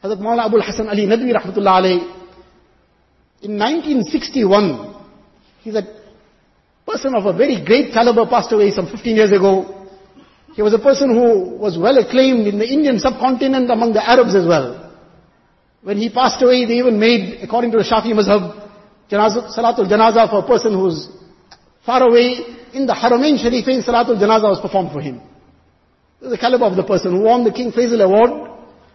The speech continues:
for service to Deen. Over a million riyals, he's distributed every cent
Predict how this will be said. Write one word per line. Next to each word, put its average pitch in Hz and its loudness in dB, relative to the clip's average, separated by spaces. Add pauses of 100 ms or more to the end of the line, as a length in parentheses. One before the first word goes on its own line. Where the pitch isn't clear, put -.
(280)
for 233 -4
service 302 0
to 233 -4
Deen. 277 2
Over 285 2
a 247 2
million 302 2
riyals, 226 4
he's 220 -4
distributed 277 -4
every 277 -2
cent 320 0